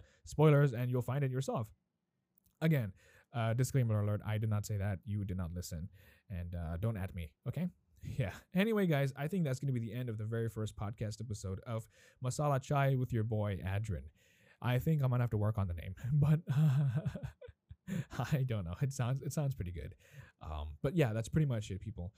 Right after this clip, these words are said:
Uh, please make sure to rate, comment, subscribe if you're watching this on YouTube. If you're listening to this on Spotify, please make sure to like this Spotify playlist. Please do.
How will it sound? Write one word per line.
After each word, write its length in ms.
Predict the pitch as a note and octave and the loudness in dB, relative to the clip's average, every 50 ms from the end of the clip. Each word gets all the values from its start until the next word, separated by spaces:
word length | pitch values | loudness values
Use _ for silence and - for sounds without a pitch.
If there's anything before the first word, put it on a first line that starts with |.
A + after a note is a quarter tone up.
| _ _ _ _ _ _ _ - | _ _ _ _ _ _ _ -4
Uh, 280 | C3+ C3 B2+ C3 C3 B2+ | 0 0 2 2 0 2
please 240 | - E3+ D#3 C#3 | 2 2 2 2
make 140 | D3 C#3 C3+ | 0 -4 -4
sure 120 | - - B2+ | -4 -4 -4
to 100 | B2 A#2 | -4 -4
rate, 200 | A#2 A2+ A2 - | -4 -4 -6 -6
comment, 240 | - A2+ G#2 A2 A2 | -6 -6 -6 -6 -6
subscribe 360 | A2 A2 - - A2+ G#2+ G#2+ | -6 -8 -6 -4 -4 -2 -2
if 60 | G#2+ | -2
you're 100 | A2 G2+ | -2 -2
watching 280 | G2 F#2 G2 - G#2+ G2+ | -2 -2 -2 -4 -6 -6
this 240 | F#2+ F#2 F#2+ - - | -6 -6 -8 -8 -10
on 160 | G2 F#2+ F2 E2+ G2+ | -8 -8 -6 -4 0
YouTube. 380 | B2+ C#3+ C3+ - D3+ D3+ C#3 C3 | 0 0 2 2 4 4 4 2
If 100 | A2+ G#2+ | 0 -2
you're 100 | A#2+ A#2+ | -2 -2
listening 340 | B2+ C3 - C#3+ C3+ C#3 C3+ | -2 -2 -2 -2 -2 -2 -2
to 80 | C#3 C3+ | -2 -4
this 140 | C#3 A#2+ | -4 -4
on 120 | A#2 G#2+ G#2+ | -4 -6 -6
Spotify, 600 | - - C3 B2+ C3+ B2+ - C#3 B2+ B2+ B2+ B2 - _ _ _ _ - | -6 -4 -2 -2 -2 -2 -2 -2 -2 -2 -2 -4 -6 _ _ _ _ -8
please 240 | C4 C4+ A3+ - - | -6 -6 -6 -6 -4
make 180 | D3+ D3 C3+ C3+ | -4 -4 -4 -4
sure 160 | - C#3+ C#3 C3+ | -6 -8 -8 -8
to 80 | - G#2 | -8 -10
like 440 | G2 F#2+ G2 F#2+ A#2+ F#3 G3+ - - | -8 -8 -10 -8 -6 -6 -8 -8 -10
this 380 | A#3 A#3 A#3 A3+ B3 A3+ - - _ - | -10 -6 -6 -4 -6 -6 -12 -12 _ -6
Spotify 460 | A#3 A3+ G#3+ G#3 - - F3 D3 B2+ - - - | -4 -4 -4 -6 -6 -6 -6 -6 -8 -10 -8 -6
playlist. 360 | E3 E3 F#3+ G#3+ F3+ C3 - - - - | -6 -4 -4 -4 -4 -6 -6 -8 -10 -6
Please 340 | - G#3+ C#4 D4 G#3+ C#3+ C#3 | -4 -4 -4 -2 -4 -4 -4
do. 380 | C#3+ E3 A#3 B3 F3 A#2+ A#2 | -4 -4 -4 -2 -4 -4 -6